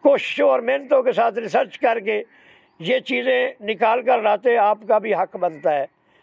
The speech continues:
कि हमें subscribe करें, like करें, share करें और video पूरी देखा करें। पंजाबी च कहते ना, "सुनी हुई गल ते सिक्खे हुए वल कदी कम आउंदे ने।" कदी याद ज़रूर करोगे इंशाल्लाह, ठीक है।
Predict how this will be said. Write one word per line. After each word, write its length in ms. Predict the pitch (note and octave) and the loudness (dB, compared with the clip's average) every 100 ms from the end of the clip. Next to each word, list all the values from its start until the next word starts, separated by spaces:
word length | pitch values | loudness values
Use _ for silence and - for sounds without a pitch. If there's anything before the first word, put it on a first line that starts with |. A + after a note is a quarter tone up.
| _ _ | _ _
कि 100 | F#3+ | -2
हमें 420 | E3 F3+ F#3 F#3+ | 0 0 -2 -4
subscribe 680 | F3+ E3+ D3 - F3 E3 E3+ | -4 -4 -6 -2 0 0 -2
करें, 340 | E3+ F3 D#3+ D#3+ _ _ _ _ _ - | -2 -2 -4 -10 _ _ _ _ _ -4
like 300 | D#3+ F#3 F#3 - | -2 -2 -2 0
करें, 280 | F#3 F3+ | 0 0
share 300 | E3 - F#3+ | -2 -4 -4
करें 360 | D#3+ F3+ F3 E3+ - _ - | -2 -2 -2 -4 -10 _ 0
और 180 | D#4+ B3+ | 2 2
video 400 | B3+ D4+ D#4 C#4+ | -2 -4 -2 -2
पूरी 360 | B3+ C#4 C#4 | -2 -2 -2
देखा 320 | C4+ B3 G3 A3+ | -2 -2 0 0
करें। 340 | G3+ A3 G#3+ - _ _ - | 0 -2 -4 -12 _ _ -6
पंजाबी 380 | G#3 A3+ A3 B3+ | -2 -2 -2 -4
च 80 | |
कहते 240 | A#3 B3 B3+ | -2 0 0
ना, 260 | C4+ B3+ A#3+ - - - | 0 -2 -4 -14 -20 -8
"सुनी 340 | - A#3 B3 | -2 0 0
हुई 140 | B3 | -2
गल 300 | G#3+ G#3+ A3 | 0 0 0
ते 120 | G#3 A3 | -4 -4
सिक्खे 300 | A3+ - G#3 | -6 -2 2
हुए 100 | A3 | 4
वल 260 | G3+ G3+ | 2 0
कदी 280 | F#3+ G#3+ A3+ | -2 -4 -2
कम 260 | G#3+ F3+ F3+ | 0 0 -2
आउंदे 240 | D#3+ D3+ | -4 -6
ने।" 160 | C#3+ D#3 _ _ _ _ _ _ G3 | -6 -10 _ _ _ _ _ _ -2
कदी 320 | F3+ G#3 F#3 | -2 -2 -2
याद 200 | F#3+ G#3+ | 0 -2
ज़रूर 300 | F#3+ A3 G#3 | -2 -4 -2
करोगे 360 | F#3+ F#3+ F3 | 0 0 0
इंशाल्लाह, 520 | E3+ D#3+ - D#3+ C#3+ C#3 _ _ _ _ _ | -4 -4 -4 -2 -2 -6 _ _ _ _ _
ठीक 180 | - G3 | -6 -4
है। 180 | A3+ A#3 | -4 -4